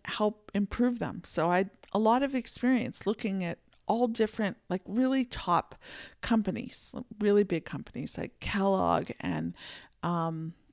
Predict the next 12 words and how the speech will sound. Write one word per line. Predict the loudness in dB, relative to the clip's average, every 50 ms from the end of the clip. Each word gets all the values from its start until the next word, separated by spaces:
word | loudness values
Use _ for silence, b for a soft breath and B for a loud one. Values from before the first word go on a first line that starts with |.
| -8
I'm | -6 -4 -4 -4 -4
not | -4 -6 -6
gonna | -6 -8 -8 -6
even | -6 -6 -6 -8
mention | -6 -8 -6 -6 -6 -4 -4 -6
them | -6 -6
all, | -6 -8 -8 -2
but | -2 -2 0
just | 0 -2 -2 -2 -6 -8 -18 -10 -2
big | -2 0 0 0 2
name | 2 2 2 0 -2 -2
companies | -4 -4 -6 -4 -6 -8 -8 -6 -8 -6 -6 -6 -6 -6